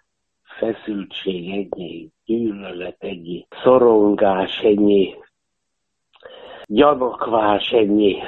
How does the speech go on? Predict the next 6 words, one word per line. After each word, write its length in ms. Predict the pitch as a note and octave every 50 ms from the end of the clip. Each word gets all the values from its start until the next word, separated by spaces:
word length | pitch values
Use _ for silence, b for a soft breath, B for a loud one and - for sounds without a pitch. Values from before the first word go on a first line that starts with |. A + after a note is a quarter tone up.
| B B B B B B B B B B B B B
bizalmatlanság 1700 | - G#2 C3+ D3 C3+ - C#3 B2+ A#2+ A#2 A2 A2 G#2+ G2+ G2+ - - G2+ G2 G2 G2 F#2 - - - - E2+ E2 E2 E2+ E2+ - _ _ _ _
egymás 680 | - A2 A#2 A2 G2+ F#2 F#2 G2 F#2 F#2 F#2 - - G2
iránt, 640 | G2+ G2 F#2+ F#2+ F#2 F#2 F2+ E2+ - - - - _ B B B B B B B B B B B B B B
ez 160 | G2 G2+ G2+
így 300 | F#2 G2 G#2 F#2+ F#2 G#2
összegyűlik. 1900 | G#2 F#2 - - - - - G2 G2 G2 F#2+ F#2 - - - _ _ _ - - - _ _ - F2 F2 F#2+ G2+ G2 F#2+ F#2+ G2 F#2+ F#2+ G2+ G2+ - -